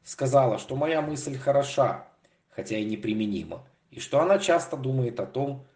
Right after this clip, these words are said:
что наши обычаи лучше их собственных. Рассуждение вежливое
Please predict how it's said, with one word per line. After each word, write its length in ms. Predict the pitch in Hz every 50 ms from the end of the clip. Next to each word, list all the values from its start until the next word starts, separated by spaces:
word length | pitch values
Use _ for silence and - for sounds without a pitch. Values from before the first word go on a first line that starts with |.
| _ _
что 220 | - - - -
наши 320 | 120 123 110 107 - - 104
обычаи 600 | - - - 92 104 107 131 131 - 131 123 120
лучше 400 | 123 135 175 180 170 - - 135
их 260 | 131 - 110 110 -
собственных. 800 | - - 120 104 92 - - - - 80 80 76 - - _ _ _ _ _ _ _ _ _ _ _ _ _ _ _ _ _ _ _ _ _
Рассуждение 800 | - - - - - - 98 101 101 120 120 117 117 117 113 117
вежливое 720 | 120 139 147 143 - - 98 98 92 87 - - - -